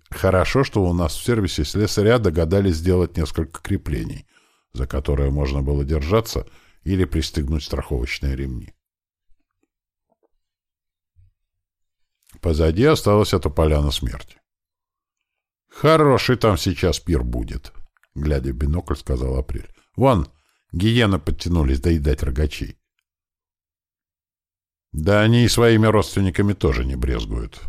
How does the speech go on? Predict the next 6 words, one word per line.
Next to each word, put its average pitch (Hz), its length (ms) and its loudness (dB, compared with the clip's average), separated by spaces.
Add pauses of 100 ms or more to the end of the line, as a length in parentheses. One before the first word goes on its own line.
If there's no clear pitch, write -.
(120)
добавил 62 540 -4
Кедр, - 380 -10 (340)
также 65 320 -2
осматривая 62 600 -2
поле 60 260 -2
битвы. 57 400 -8